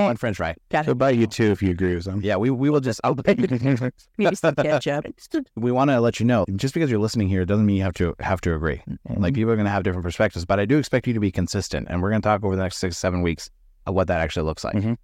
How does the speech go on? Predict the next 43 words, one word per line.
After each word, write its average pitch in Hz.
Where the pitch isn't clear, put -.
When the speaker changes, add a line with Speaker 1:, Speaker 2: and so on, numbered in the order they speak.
Speaker 1:
right? 85
So, 120
talking 151
about 110
Torah, 95
some -
of 131
the 117
things 113
we 107
talked 104
about 98
last 90
year 85
that 80
I 87
thought 85
were 80
actually 85
s-, -
women 107
specific, 82
like, 87
that 90
I 90
wanted 87
to 82
bring 87
up. 76
Do 87
you 104
remember 120
when 110
we 101
talked 95
about 95
the 80
test 92
for 92
the 90
unfaithful 82
wife? -
Speaker 3:
Mm-hmm. 101